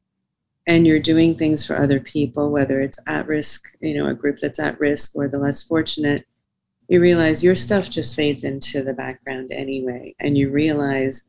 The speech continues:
how many common points there are in this thing called humanity and this experience of being a human being. So for me, success includes, you know, waking up in a state of peace, being able to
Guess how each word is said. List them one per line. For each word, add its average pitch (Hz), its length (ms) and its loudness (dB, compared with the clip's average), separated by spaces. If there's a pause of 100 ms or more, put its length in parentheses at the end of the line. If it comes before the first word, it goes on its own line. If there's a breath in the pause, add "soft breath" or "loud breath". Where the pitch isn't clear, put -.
(380)
how 185 160 2
many 160 300 4
common 143 540 -4 (140)
points 139 400 -6
there 139 200 -4
are 131 380 -4
in 135 320 -8
this 131 420 -8
thing 143 260 0
called 131 380 -6
humanity 131 680 -4
and 127 180 -6 (320 loud breath)
this 151 160 -6
experience 143 840 0
of 127 120 -12
being 135 340 -2
a 139 60 0
human 135 400 0
being. 127 300 0
So 156 220 -4
for 165 200 -2
me, 196 220 6
success 147 580 -2
includes, 143 840 0 (340 soft breath)
you 160 140 4
know, 143 140 4
waking 147 380 2
up 147 160 0
in 147 100 0
a 143 80 0
state 143 300 0
of 135 160 -6
peace, 135 460 -4
being 139 340 2
able 135 180 -4
to 131 480 -4